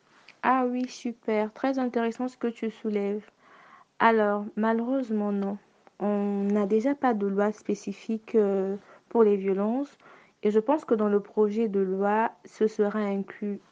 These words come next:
Et aussi, malheureusement, on a très peu d'études sur les cas de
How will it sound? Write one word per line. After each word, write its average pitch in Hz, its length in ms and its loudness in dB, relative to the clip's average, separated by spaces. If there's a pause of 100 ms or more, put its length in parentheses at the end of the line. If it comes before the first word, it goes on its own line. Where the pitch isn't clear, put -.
(120)
Et 214 260 4
aussi, 254 640 -4
malheureusement, 214 640 -2
on 208 160 0
a 202 140 0
très 277 320 0
peu 247 380 0 (460)
d'études 202 500 -2
sur - 180 -6
les 196 160 2
cas 220 180 0
de 196 160 -2